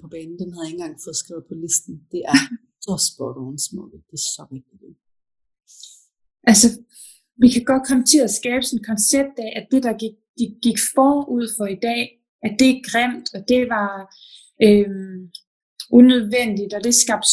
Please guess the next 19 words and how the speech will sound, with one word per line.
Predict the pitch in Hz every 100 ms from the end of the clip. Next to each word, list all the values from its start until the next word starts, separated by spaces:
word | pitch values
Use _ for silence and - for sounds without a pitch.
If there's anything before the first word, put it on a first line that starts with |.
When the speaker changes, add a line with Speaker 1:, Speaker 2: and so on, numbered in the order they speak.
| -
Speaker 2:
sorg, | 269 254 214 190
og |
det | 202 233
skabte | - 208 190 -
uro, | 254 262 226 208
og | 190
det | 220
skabte | 220 - 202 - -
krig, | 277 269 226 190 190
og | 190 -
alle | 254 254
de | 240
her | 208 -
ting. | 247 - _ _ _ _ _ _ -
Øh, | 208 202 -
racisme, | - - 277 277 - 220 202
eller | 196
hvad | 214
det | 240